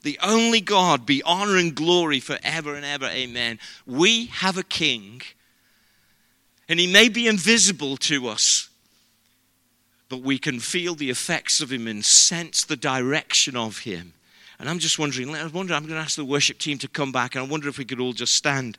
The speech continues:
for a moment. Jesus came so that you can choose the right kingdom. You see, eventually, if you turn on your spiritual sat nav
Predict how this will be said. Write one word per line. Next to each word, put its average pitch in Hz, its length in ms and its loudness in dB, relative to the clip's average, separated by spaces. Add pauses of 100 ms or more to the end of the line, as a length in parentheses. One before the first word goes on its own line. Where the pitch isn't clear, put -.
(280)
for 135 160 0
a 127 40 4
moment. 123 640 -2 (720)
Jesus 185 580 8
came 127 720 2 (320)
so - 380 6
that 131 260 0
you 156 260 2
can 156 320 -2
choose 123 920 4 (280)
the 139 120 2
right 151 540 2
kingdom. 120 720 0 (960)
You 147 100 -4
see, 170 540 6 (1300)
eventually, 151 1300 4 (720)
if 208 400 6
you 220 220 4
turn 190 560 2
on 156 360 6
your 131 220 2
spiritual 160 640 4
sat - 460 2
nav 98 800 -8